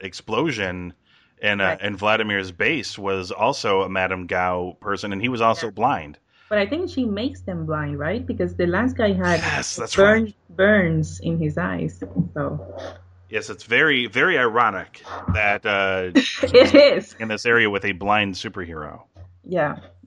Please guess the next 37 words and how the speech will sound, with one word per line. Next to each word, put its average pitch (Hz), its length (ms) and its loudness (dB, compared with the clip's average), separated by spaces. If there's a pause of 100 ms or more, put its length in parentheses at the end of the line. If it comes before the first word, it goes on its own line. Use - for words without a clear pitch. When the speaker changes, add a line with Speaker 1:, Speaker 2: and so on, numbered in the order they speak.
Speaker 2:
yeah. - 220 -10 (360)
Speaker 1:
Uh, 120 220 8
what 156 120 4
would 208 120 2
you, 202 100 -2
what 160 160 0
would 180 100 -4
you 170 80 -2
grade 170 220 4
World 160 220 2
on 147 120 0
Fire? 107 400 0 (1200)
Speaker 2:
Four 214 440 0
point 180 320 -4
five. 139 260 -8 (800)
Speaker 1:
Oh, 107 260 -14
four - 300 -12
and 151 80 -8
a 127 40 -8
half. - 880 -2
Um, 123 600 4 (420)
yeah, 311 200 8
I 175 60 10
think 294 200 -4
I'm 175 120 2
right 104 100 6
about 95 220 2
there. 110 100 2
I - 20 0
think 160 180 -4
it's 104 140 -8
a - 40 -10
good 95 180 -4
four - 200 -2
and 90 80 -2
a 85 60 -6
half. 90 500 -6